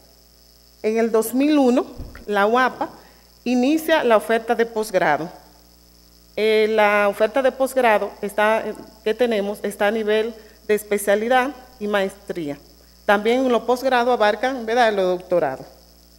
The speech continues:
En este caso, lo, es importante significar de que en nuestro país, República Dominicana, no contamos con programas doctorales propios,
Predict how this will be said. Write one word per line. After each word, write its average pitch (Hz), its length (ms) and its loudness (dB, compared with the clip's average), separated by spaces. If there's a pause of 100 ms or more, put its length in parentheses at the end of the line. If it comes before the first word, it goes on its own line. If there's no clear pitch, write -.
(240)
En 220 160 0
este 214 260 -2
caso, 247 360 0 (440)
lo, 208 760 0
es 226 320 -2
importante 240 920 0
significar 240 640 -2 (460)
de 220 140 2
que 233 200 4
en 226 100 0
nuestro 262 300 0
país, 226 340 2 (400)
República 226 440 -4
Dominicana, 240 520 -2
no 220 200 -2
contamos 214 580 -4 (400)
con 269 280 2 (300)
programas 220 720 0
doctorales 202 680 0 (400)
propios, 196 500 -2